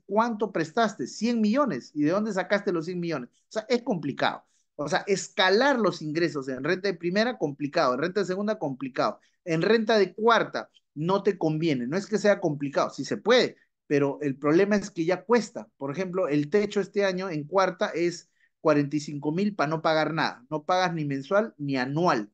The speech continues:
cuarenta y cinco mil soles. Pero fuera de eso, ya empiezas a pagar. Y el máximo razonable que le hemos encontrado este año dos mil veinticuatro es ciento seis mil soles. ¿Por qué ciento seis mil? Porque en ciento seis mil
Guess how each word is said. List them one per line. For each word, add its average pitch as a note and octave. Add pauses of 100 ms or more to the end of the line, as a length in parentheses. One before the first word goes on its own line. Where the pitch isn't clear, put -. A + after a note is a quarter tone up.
cuarenta C3
y -
cinco C3
mil D3+
soles. D#3+ (340)
Pero D3 (760)
fuera B3
de B3
eso, C4
ya E3
empiezas E3
a C#3
pagar. E3+ (420)
Y E3
el D#3+
máximo A#3+
razonable F#3+
que E3
le D#3+
hemos F#3
encontrado F3+
este F3+
año F#3+
dos D#3
mil F#3
veinticuatro F#3
es F#3+
ciento G#3
seis D3
mil E3
soles. C3
¿Por E3+
qué A#3
ciento A3+
seis D#3
mil? F3+ (320)
Porque D#3
en D#3+
ciento G#3+
seis G3
mil B3+